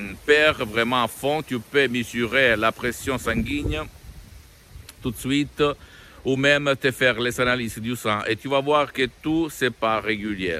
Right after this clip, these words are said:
ok ? C'est, il n'y a, c'est pas un équilibre. C'est pas normal. Donc, oui, la peur peut tuer. Au fait, il y a dans le monde même l'effet placebo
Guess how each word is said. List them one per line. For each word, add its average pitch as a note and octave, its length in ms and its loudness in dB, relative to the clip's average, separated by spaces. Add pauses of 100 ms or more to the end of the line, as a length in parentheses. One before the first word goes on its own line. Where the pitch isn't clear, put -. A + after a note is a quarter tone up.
(120)
ok ? F#2 220 -6 (180)
C'est, - 400 -6
il A2 140 -6
n'y A#2+ 80 -2
a, G2+ 100 -4
c'est A#2 260 -4
pas C#3 380 0
un G#2+ 200 0
équilibre. F2 760 -10 (260)
C'est B2 180 -2
pas C3+ 200 2
normal. E2+ 560 -6 (100)
Donc, G#2+ 380 -2
oui, F#2 400 -6 (380)
la G#2 160 2
peur C#3+ 340 0
peut A#2 220 -2
tuer. G2+ 260 -4
Au F2+ 120 -2
fait, C#3 300 0
il A2 220 -6
y A#2+ 80 0
a A2+ 160 2
dans G2+ 160 -2
le G#2 160 -2
monde C3+ 340 -2
même A2+ 280 -2
l'effet G#2+ 440 -2
placebo A2 680 -4